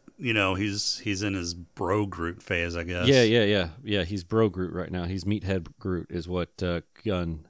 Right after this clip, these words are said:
Speaker 2: called him.
Speaker 1: <laughs> Meathead Groot, yeah.
Speaker 2: Yeah, yeah, you
Speaker 1: That
Speaker 2: got
Speaker 1: fits.
Speaker 2: baby, yeah, you got baby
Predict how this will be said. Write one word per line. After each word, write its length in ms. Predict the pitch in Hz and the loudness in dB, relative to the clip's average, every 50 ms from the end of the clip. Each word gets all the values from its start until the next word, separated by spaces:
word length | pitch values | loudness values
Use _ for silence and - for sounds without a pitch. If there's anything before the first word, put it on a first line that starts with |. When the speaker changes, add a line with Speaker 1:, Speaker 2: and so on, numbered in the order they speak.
| _ _ | _ _
Speaker 2:
called 240 | - - 85 78 69 | -6 -4 -4 -4 -4
him. 160 | 76 78 80 _ _ _ _ _ _ - | -8 -12 -12 _ _ _ _ _ _ -12
Speaker 1:
<laughs> 360 | - - - - - - - - | -12 -12 -12 -12 -12 -4 4 6
Meathead 640 | 175 139 - - 190 127 - 90 120 127 120 113 107 | 6 8 8 8 8 8 6 6 4 4 4 4 4
Groot, 280 | 123 131 120 101 - | 2 2 2 2 2
yeah. 260 | 107 101 101 95 92 - - | 2 4 4 4 2 0 2
Speaker 2:
Yeah, 260 | 127 127 123 117 107 104 | 4 6 8 8 8 8
yeah, 160 | 101 101 101 | 6 6 4
you 100 | 90 92 | 4 4
Speaker 1:
That 60 | 113 | 2
Speaker 2:
got 160 | 110 101 - | 2 2 2
Speaker 1:
fits. 20 | - 104 107 120 127 131 | 4 4 6 6 6 4
Speaker 2:
baby, 140 | 123 - - - - - - - _ - | 4 2 0 -8 -20 -20 -20 -20 _ -4
yeah, 180 | - 180 180 | 0 2 4
you 160 | 120 98 95 92 | 6 4 6 6
got 200 | 110 101 85 - | 4 4 6 6
baby 300 | 110 110 123 135 135 | 8 8 8 8 6